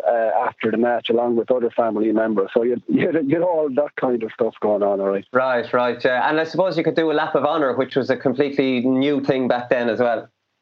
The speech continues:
Speaker 1: It was, yeah, it was, and, uh, I, I remember that. I remember that. That's a nice memory, actually, taking the cup around with all the Tip supporters still up on, on Hill sixteen. So that,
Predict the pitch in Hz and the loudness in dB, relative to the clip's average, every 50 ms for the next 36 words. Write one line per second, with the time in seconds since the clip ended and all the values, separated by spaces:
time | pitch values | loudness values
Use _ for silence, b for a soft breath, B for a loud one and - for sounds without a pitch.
0 | _ _ _ _ _ _ _ _ _ _ _ _ _ _ _ _ _ _ _ _ | _ _ _ _ _ _ _ _ _ _ _ _ _ _ _ _ _ _ _ _
1 | _ _ _ _ _ _ _ _ _ _ _ _ 180 185 196 226 247 254 233 180 | _ _ _ _ _ _ _ _ _ _ _ _ -2 0 0 0 0 0 -2 -2
2 | 139 - 160 165 165 175 180 - - 139 123 151 156 160 165 165 156 135 - 151 | -2 -2 0 0 0 0 -2 -4 -8 -8 -4 -2 0 0 0 0 -2 -2 -2 -2
3 | 135 139 135 127 120 110 - - 120 131 127 127 123 123 120 120 120 120 - - | -2 -2 -2 -4 -6 -8 -6 -2 -2 0 2 2 0 2 0 0 0 0 -2 -6
4 | _ - 127 131 127 - - 135 131 131 135 143 147 143 135 127 135 139 139 135 | _ -2 -2 0 0 0 0 0 0 0 0 0 0 0 0 0 0 0 0 -2
5 | - _ _ - 127 127 127 139 135 143 143 139 131 127 123 131 131 123 - _ | -6 _ _ -2 0 0 2 0 0 0 0 0 0 0 0 0 0 -2 -4 _
6 | _ - - 117 - 135 127 - 135 131 131 127 120 - - 127 123 120 117 113 | _ -12 -10 -4 -2 -2 -2 0 0 0 0 0 -2 -4 -2 -2 0 0 0 0
7 | 110 113 113 113 110 - - 107 - - 127 117 - 117 113 113 - - 127 120 | 2 2 0 0 -2 -6 -8 -8 -2 0 -2 0 0 -4 -4 -4 0 0 0 0
8 | - - 117 113 113 117 117 113 110 107 107 - 123 120 120 117 107 104 - - | 0 0 0 2 2 0 0 0 0 0 0 0 0 0 0 -2 -2 -4 -2 -2
9 | 127 110 - - 113 - - 120 120 117 - 107 - - - 123 120 117 120 117 | -2 -2 -2 -6 -4 0 0 0 0 0 -4 -6 -6 0 0 0 2 2 0 -2
10 | - _ - 113 107 107 - B B B B B B B B B B B B B | 0 _ -2 0 0 -2 -2 B B B B B B B B B B B B B
11 | _ - 135 120 110 143 131 131 123 - - 131 117 - - 131 127 127 123 120 | _ 0 0 2 0 0 0 0 0 0 -2 0 0 0 0 0 0 2 0 0
12 | 107 101 - 131 123 156 165 | 0 0 0 0 0 0 -2